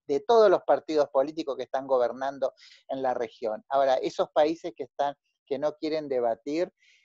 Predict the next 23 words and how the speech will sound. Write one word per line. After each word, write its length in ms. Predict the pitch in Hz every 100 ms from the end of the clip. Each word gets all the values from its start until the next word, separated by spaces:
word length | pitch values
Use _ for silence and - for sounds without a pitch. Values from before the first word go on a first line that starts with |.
| _ _ -
eh, 280 | 135 123 -
yo 200 | - 143
creo 260 | 151 151 147
que 80 |
ahí 220 | 135 151 170
es 120 | 143
donde 520 | 139 135 131 127 - _ _
la 180 | 135 123
comunidad 580 | 123 127 135 131 143 139
trans 320 | 151 156 156 -
tiene 300 | 135 135 120
que 220 | 127 131
insistir, 800 | 147 - 135 - - 196 226 254 _
tiene 340 | 143 143 139 120
que 300 | 131 123 117 _ _
hacer 340 | 139 131 160
su 120 | 151 160
incidencia 640 | 139 135 139 151 - 143
política, 720 | 127 127 151 165 180 - 196 _ _ -
tenemos 420 | 135 151 175 170
que 100 | 147
seguir 360 | 131 127 135 156
reclamando, 1080 | 143 143 - 135 127 151 175 185 180 190